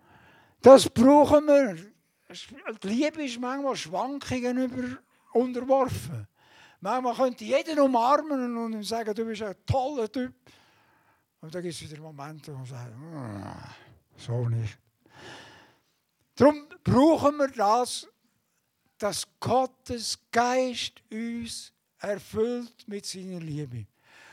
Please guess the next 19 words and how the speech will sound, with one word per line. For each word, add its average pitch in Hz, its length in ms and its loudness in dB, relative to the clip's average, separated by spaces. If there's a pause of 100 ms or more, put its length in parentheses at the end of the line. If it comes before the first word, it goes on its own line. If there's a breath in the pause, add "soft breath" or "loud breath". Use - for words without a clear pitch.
(120)
Und 196 140 -12
da 226 140 -2
haben 247 80 -6
wir 247 220 0
einen 202 120 -6 (260)
ganz 226 340 -8 (120)
praktischen 233 640 -10
Vers 220 400 -6
im 175 180 -18
Römerbrief, 208 800 -4 (420 loud breath)
den 185 80 0
kann 220 180 2
man 202 100 -4
gut 214 320 2
behalten. 170 720 2
Römer 208 380 8 (260 soft breath)
fünf, 226 800 -8 (300 soft breath)
Vers 202 680 2 (180)
fünf. 226 520 -6